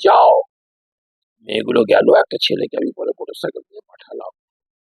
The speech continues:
দিয়ে আমি খড়িদার থেকে ফিরছি, যে ফিরছি, যে বাড়িতে এসে প্রেস মিট হলে দেখবো মেয়েটা কি বলে। তার আগে যে এই ঘটনা ঘটল, আমি তো বেঁচে গেছি যে আমাকে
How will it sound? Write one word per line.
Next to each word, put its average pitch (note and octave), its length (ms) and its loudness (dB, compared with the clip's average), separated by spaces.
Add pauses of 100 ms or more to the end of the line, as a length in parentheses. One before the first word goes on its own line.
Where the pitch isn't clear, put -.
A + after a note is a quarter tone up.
(560)
দিয়ে D#3+ 160 0
আমি F3 180 2
খড়িদার B2 460 0
থেকে - 200 -6 (100)
ফিরছি, - 360 -12
যে - 200 -8 (100)
ফিরছি, - 440 -14
যে A#3+ 140 -12
বাড়িতে - 380 -18
এসে G#3+ 340 -6 (640)
প্রেস - 180 -8 (120)
মিট D3+ 180 0
হলে G#2+ 200 2
দেখবো - 420 -10
মেয়েটা - 320 -18
কি - 280 -20
বলে। - 280 -20 (1120)
তার - 160 -8
আগে - 300 -2
যে A#3 60 -20
এই C#4 140 -20
ঘটনা - 360 -18
ঘটল, - 320 -18 (1120)
আমি - 200 -20
তো D#3+ 180 4
বেঁচে - 360 0
গেছি E3 400 2
যে - 80 6
আমাকে E3+ 480 4